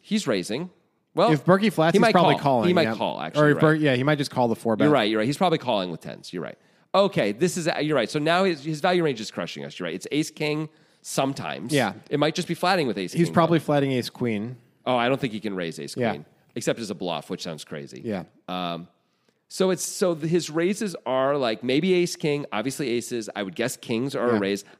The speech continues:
Speaker 1: I'm not sure. Maybe queens are a raise most
Speaker 2: They
Speaker 1: of
Speaker 2: might
Speaker 1: the time.
Speaker 2: flat.
Speaker 1: Might flat. Sometime, probably gonna raise a fair amount, though,
Speaker 2: It's
Speaker 1: with
Speaker 2: worse
Speaker 1: queens.
Speaker 2: if they're a raise, obviously, combinatorially from
Speaker 1: Yes.
Speaker 2: Berkey's perspective.
Speaker 1: Uh,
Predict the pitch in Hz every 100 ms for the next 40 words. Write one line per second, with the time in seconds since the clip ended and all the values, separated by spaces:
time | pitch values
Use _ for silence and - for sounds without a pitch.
0 | - 139 151 165 - 202 170 135 135 165
1 | 185 170 151 143 131 139 160 156 143 143
2 | 147 151 208 123 110 - _ _ - 208
3 | 208 170 175 - 196 233 220 226 - 359
4 | 415 339 240 185 160 135 143 110 98 92
5 | 170 143 170 196 185 160 156 135 117 117
6 | 113 107 98 101 95 104 98 107 101 98
7 | 101 101 98 95 92 - 104 95 78 117
8 | 104 98 - 98 101 92 101 90 - -
9 | 123